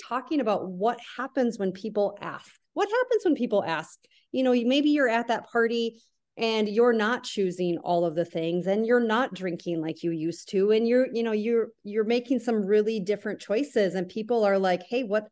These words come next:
the heck are you doing?" Uh, w-, we're gonna talk a little bit about that and navigating those conversations today.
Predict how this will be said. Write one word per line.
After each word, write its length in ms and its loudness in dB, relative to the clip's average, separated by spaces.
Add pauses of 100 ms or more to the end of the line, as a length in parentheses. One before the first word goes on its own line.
the 160 -4
heck 280 -6
are 60 2
you 140 -2
doing?" 520 -2 (500)
Uh, 500 2
w-, 300 -8
we're 140 -2
gonna 140 2
talk 300 -8
a 40 2
little 160 2
bit 120 0
about 280 0
that 180 -4
and 140 -4
navigating 580 -2
those 160 -4
conversations 840 -6
today. 480 -6